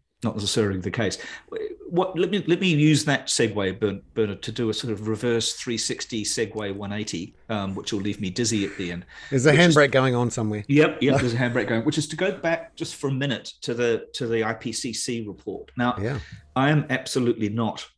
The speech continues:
Speaker 1: a, uh, climate change denier. I have actually also gotten trouble at times, uh, journalistically with things that I've done where people who are climate change deniers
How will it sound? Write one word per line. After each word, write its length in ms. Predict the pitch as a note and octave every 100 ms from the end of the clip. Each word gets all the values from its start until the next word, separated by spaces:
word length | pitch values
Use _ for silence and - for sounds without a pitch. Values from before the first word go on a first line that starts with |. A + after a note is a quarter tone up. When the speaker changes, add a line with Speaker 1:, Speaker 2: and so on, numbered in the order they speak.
| G#2
Speaker 1:
a, 440 | G#2+ G2+ G2 G2 -
uh, 340 | G#2 F#2 F#2 F#2+
climate 380 | - A2+ G#2+ -
change 600 | - G2 F#2+ - - _ -
denier. 440 | G2 F2 F#2 C#3 -
I 380 | A2 A2 A2+ -
have 200 | A2+ G#2
actually 260 | A#2 - G#2+
also 280 | B2 A2
gotten 380 | F2 G2+ F#2+ F#2+
trouble 440 | F#2+ A#2 G2+ F#2+ -
at 160 | G2 -
times, 400 | G2 F#2+ F2+ - - - - _ -
uh, 420 | F#2 F#2 F2+ F#2 A2+
journalistically 640 | A#2+ G#2 A2+ - - G2+
with 160 | F#2 G#2
things 280 | - G2 F#2
that 100 | F#2+
I've 140 | F#2
done 240 | - G2 F#2+
where 340 | F#2 F#2 F#2 _ -
people 220 | - A2 G2+
who 80 | F#2+
are 260 | A2+ A2
climate 320 | A2 G#2+ F#2
change 360 | - G2+ F#2 -
deniers 420 | F#2 F2+ F2+ F2